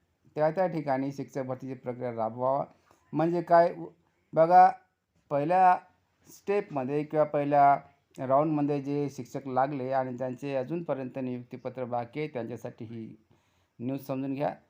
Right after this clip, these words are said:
ओके, अशा आशयाची ही आहे, कारण का दोन हजार ते अडीच हजार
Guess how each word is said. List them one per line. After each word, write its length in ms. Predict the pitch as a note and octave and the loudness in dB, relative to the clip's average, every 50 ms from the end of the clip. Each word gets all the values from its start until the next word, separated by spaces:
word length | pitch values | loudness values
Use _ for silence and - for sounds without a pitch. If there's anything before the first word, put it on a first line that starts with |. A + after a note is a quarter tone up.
| _ _ _ _ _ _ - | _ _ _ _ _ _ -12
ओके, 340 | E3 D#3 D#3+ F#3+ G3 G3 - - | -10 -8 -6 -6 -6 -6 -8 -12
अशा 240 | - C3+ - D3 C#3 | -12 -8 -4 -2 -2
आशयाची 360 | C3 B2 - C3+ B2+ B2+ C3 | -2 -2 -4 -6 -8 -6 -6
ही 160 | B2 B2 B2+ | -8 -6 -4
आहे, 220 | C3 B2+ C#3 E3 F#3+ | -4 -4 -6 -6 -8
कारण 420 | - - - C3+ C3 C3 B2+ B2+ | -10 -8 -4 -4 -2 -2 -4 -4
का 240 | B2+ C3+ C3 C3+ C3 | -2 0 0 0 0
दोन 280 | B2+ A#2+ B2 B2+ B2+ | -2 -4 -6 -6 -6
हजार 260 | B2+ B2+ A#2+ C3+ C3+ B2+ - - | -6 -6 -4 -6 -6 -6 -8 -8
ते 100 | C3+ C3 | -8 -6
अडीच 200 | B2 B2 A#2+ B2+ | -6 -8 -8 -12
हजार 260 | B2 B2 C3 C3 | -10 -6 -6 -6